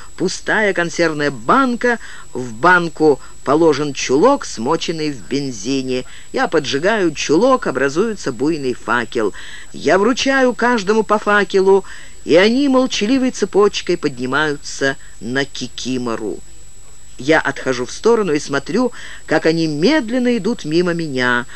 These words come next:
Вот мама. «Мама!» — кричу я. «Живи всегда!» «Ладно», — соглашается мама.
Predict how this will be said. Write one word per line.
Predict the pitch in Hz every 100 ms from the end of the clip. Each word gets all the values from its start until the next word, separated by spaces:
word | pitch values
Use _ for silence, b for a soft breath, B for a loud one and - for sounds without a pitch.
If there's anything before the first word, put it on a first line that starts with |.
| B -
Вот | 131 -
мама. | 135 131 131 127 123 -
«Мама!» — | 123 165 294 277 226 165 - -
кричу | 135 147 165
я. | 151 143 120 B B B B - -
«Живи | - 190 180 269
всегда!» | - 311 202 139 170 240 - B B B B
«Ладно», — | 320 330 185 107 131 113 -
соглашается | 160 143 131 - 120 123 - 123
мама. | 123 113 113 90